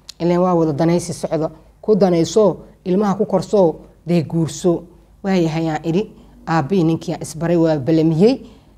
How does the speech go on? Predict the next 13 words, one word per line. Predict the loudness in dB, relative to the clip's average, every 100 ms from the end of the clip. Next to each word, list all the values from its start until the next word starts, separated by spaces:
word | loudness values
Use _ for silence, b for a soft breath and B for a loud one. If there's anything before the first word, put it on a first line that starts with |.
| -6
Dee | 0 0 0
eedaa | 0 -2 -2 -4
kaala | -2 0 4 4 4 2
arag | -6 -6
noo | -6 -4 -4 -6 -6
iigu | -4 -4
soo | -2 -2
dhaweyse. | 0 2 2 2 -2 -2 b b b b _ -10
Kabacdi | -4 -2 0 2
waa | 2 2
la | 2
heshiiyey. | -2 -4 2 4 4 0 b b b -8
Meher | -4 0 0 0